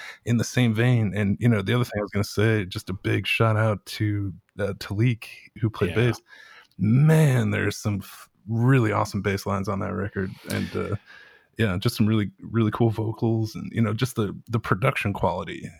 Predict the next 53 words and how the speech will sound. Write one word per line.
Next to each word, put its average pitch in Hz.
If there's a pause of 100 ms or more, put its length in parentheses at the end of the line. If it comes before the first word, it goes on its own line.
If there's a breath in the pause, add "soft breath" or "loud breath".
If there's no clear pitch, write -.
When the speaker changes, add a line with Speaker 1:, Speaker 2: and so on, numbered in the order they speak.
Speaker 1:
you 101
know, 87
it's -
kinda 123
like 113
the -
second 107
C -
A 85
C 135
record -
where 92
it -
got -
kicked -
up 127
a 107
notch. 90 (220 loud breath)
Speaker 2:
Yeah. 110
Speaker 1:
And 95 (120)
all 110
of 107
a 110
sudden 107
the 98
samples, 101
the, 87 (160)
the -
sampling 107
is 98
better. 101
Everything 110
just 98
sounds 104
better. 104
The 104
bass 101
is 104
there. 104
It's, 104
I 104
mean, 120
not 98
better, 101
but 101
just, - (840 loud breath)
uh, 139
in 143
a 117
different 104
vein, 107
you 110
know? 120